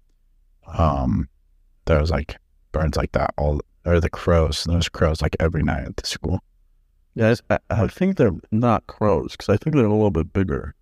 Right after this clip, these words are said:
Speaker 1: Huh.
Speaker 2: Or they're crow size, but there's so many. Like, there'll be, like, ten at the minimum.
Speaker 1: Hmm.
Speaker 2: Like, this morning, I fly,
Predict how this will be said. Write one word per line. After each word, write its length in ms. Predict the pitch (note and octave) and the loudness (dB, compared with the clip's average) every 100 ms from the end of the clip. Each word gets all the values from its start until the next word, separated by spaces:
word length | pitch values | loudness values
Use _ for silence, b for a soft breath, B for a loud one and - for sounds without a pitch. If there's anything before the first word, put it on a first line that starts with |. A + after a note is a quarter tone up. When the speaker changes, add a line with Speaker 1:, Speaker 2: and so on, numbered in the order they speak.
| _ _ _ | _ _ _
Speaker 1:
Huh. 180 | - - _ _ _ _ _ _ - | -14 -14 _ _ _ _ _ _ 0
Speaker 2:
Or 100 | G#2+ | 2
they're 100 | G#2 | 2
crow 280 | - - A2+ | 0 -2 0
size, 440 | - G2 G2 B2 | 0 0 0 0
but 100 | - | -2
there's 160 | G#2 G2+ | -2 -2
so 200 | - A2+ | 0 2
many. 360 | G2+ F2 A1+ - _ _ | 2 0 -4 -10 _ _
Like, 160 | G#2 G2+ | -6 -2
there'll 260 | G#2+ G#2+ G#2 | 0 0 0
be, 140 | F#2 | 2
like, 200 | F2+ D#2 _ _ _ _ _ - | 0 -2 _ _ _ _ _ -10
ten 260 | - A2+ G2 | 0 2 2
at 80 | |
the 60 | F2 | 2
minimum. 480 | F#2 F#2 C#2 G1+ - _ _ _ _ | 2 2 0 -4 -10 _ _ _ _
Speaker 1:
Hmm. 100 | C3 - _ _ _ _ _ _ _ _ - | -8 -8 _ _ _ _ _ _ _ _ -4
Speaker 2:
Like, 120 | G#2+ | -2
this 120 | G2+ | 0
morning, 280 | G#2 A#2+ G#2 | 2 2 2
I 40 | |
fly, 260 | G#2 G#2 G2+ | 0 0 0